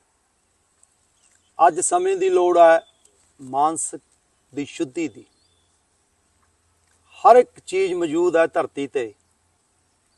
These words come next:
ਸਵਰਗ ਦੇ ਵਿੱਚ, ਲੇਕਿਨ ਮਨ ਪੱਖੋਂ ਕਮਜ਼ੋਰੀ ਹੋ ਗਈ, ਮਨ ਪੱਖੋਂ ਪਰਸੈਂਟੇਜ ਬਹੁਤ ਥੋੜ੍ਹੀ ਹੈ, ਤੇ ਫਿਰ ਕੀ ਹੋਊਗਾ?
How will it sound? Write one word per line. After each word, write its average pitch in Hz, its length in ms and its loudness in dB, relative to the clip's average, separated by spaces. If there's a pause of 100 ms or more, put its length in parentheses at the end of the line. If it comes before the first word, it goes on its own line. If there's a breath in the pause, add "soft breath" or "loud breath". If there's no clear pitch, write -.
(380)
ਸਵਰਗ 160 320 -2
ਦੇ 151 240 0
ਵਿੱਚ, - 320 -10 (1900)
ਲੇਕਿਨ 151 380 -2
ਮਨ 156 360 0
ਪੱਖੋਂ 220 400 -2
ਕਮਜ਼ੋਰੀ 180 540 2
ਹੋ 156 180 0
ਗਈ, 143 300 -6 (300)
ਮਨ 156 300 -2
ਪੱਖੋਂ 214 380 -6
ਪਰਸੈਂਟੇਜ 180 680 -4
ਬਹੁਤ 147 400 0
ਥੋੜ੍ਹੀ 160 380 -2
ਹੈ, 127 260 -2 (1120)
ਤੇ 170 120 -2
ਫਿਰ 175 220 -2
ਕੀ 196 200 -2
ਹੋਊਗਾ? 160 600 2